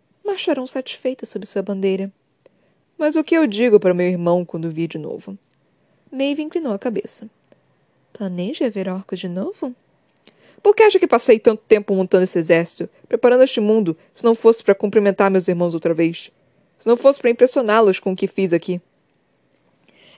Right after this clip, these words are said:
Erwan traria os reis Valg de volta a Erileia se tivesse oportunidade. E se fizesse isso? Maeve estudou o rei sentado. "Diga a Orcus que me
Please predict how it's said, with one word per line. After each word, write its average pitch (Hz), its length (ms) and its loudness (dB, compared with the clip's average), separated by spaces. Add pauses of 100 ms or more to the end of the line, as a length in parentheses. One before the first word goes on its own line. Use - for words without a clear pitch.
Erwan 339 320 -4
traria 269 440 -4
os 180 100 -4
reis 170 180 -4
Valg 165 300 -4
de 160 100 -12
volta 165 460 -6 (420)
a 185 160 -2
Erileia 170 480 -2
se 170 140 -14
tivesse 202 320 -2
oportunidade. 170 760 -10 (560)
E 196 60 -12
se - 160 -12
fizesse 190 460 -4
isso? 165 440 -4 (1040)
Maeve 302 340 -2
estudou 302 360 2
o 196 40 4
rei 185 140 0
sentado. 180 560 -6 (880)
"Diga 180 320 -6
a 254 100 -6
Orcus 240 300 -10
que - 140 -12
me 196 160 -8